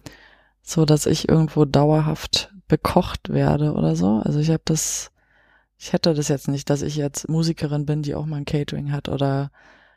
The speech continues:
weiß ich, weiß am Film, dass es halt schwierig ist, glaub ich, dass da nicht allzu viel Geld für Essen ausgegeben wird normalerweise. Und dass da, das wurde, glaub ich, so mehr oder weniger akzeptiert, dass das nicht so fetzt, aber,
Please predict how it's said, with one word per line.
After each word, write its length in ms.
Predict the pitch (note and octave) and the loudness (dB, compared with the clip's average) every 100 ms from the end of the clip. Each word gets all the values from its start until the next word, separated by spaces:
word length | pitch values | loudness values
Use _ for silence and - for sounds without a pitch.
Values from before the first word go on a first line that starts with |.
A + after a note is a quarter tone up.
| _ - | _ -6
weiß 160 | D3 | -4
ich, 200 | D3+ - | -4 2
weiß 180 | D3+ D#3+ | 4 6
am 140 | E3 | 2
Film, 440 | - - F3 A3+ A3 | 2 6 8 8 6
dass 140 | E3 | 2
es 140 | D#3+ D#3+ | -2 0
halt 280 | D#3 D3+ - | 0 0 -2
schwierig 460 | - E3+ F3+ F#3 | 0 0 2 0
ist, 240 | - - - | -2 -4 -2
glaub 220 | D#3 D#3 | -2 0
ich, 260 | D#3+ - - _ _ _ _ _ _ _ _ - - | -4 -6 -12 _ _ _ _ _ _ _ _ -20 -6
dass 200 | - D3 | -2 0
da 100 | D3+ | 2
nicht 220 | D3 D3 - | 2 2 2
allzu 220 | C#3+ E3 | 2 0
viel 180 | - E3+ | -2 4
Geld 340 | E3 F3 - | 6 6 4
für 460 | - E3 D#3+ D#3 - - | -4 -2 0 0 -2 0
Essen 240 | D#3+ F3+ | 2 2
ausgegeben 540 | - - F3+ F#3+ G3+ | -2 -4 -2 0 2
wird 140 | G#3 G3+ | 0 0
normalerweise. 720 | E3+ D#3+ E3 F3 F#3 G3+ A3+ - - - - - _ _ | -2 0 0 2 2 2 0 -2 -20 -20 -20 -20 _ _
Und 120 | - D#3 | -2 0
dass 160 | D3+ | 2
da, 440 | D3+ D3+ D#3 D3+ - - | 4 6 6 4 -2 -4
das 240 | D#3 - - | -4 -2 -8
wurde, 320 | D#3 D3+ D#3+ | -8 -2 0
glaub 160 | D3+ D3 | 2 0
ich, 40 | |
so 80 | D#3 | 2
mehr 220 | D3+ D#3 | 4 6
oder 160 | D#3 D3 | 6 4
weniger 360 | D3 D3+ D3 - | 2 2 2 0
akzeptiert, 800 | - D#3 - F3 F#3 G#3 - - _ _ _ _ - _ _ | -2 -2 0 6 6 6 0 -12 _ _ _ _ -20 _ _
dass 200 | - D#3 | -8 -6
das 140 | - - | -4 -2
nicht 160 | D3 | -2
so 200 | - D3+ | 0 -2
fetzt, 540 | C#3+ - D#3+ - - - | -2 -2 -2 -2 -4 -2
aber, 400 | C#3 C#3 C#3 | -2 0 0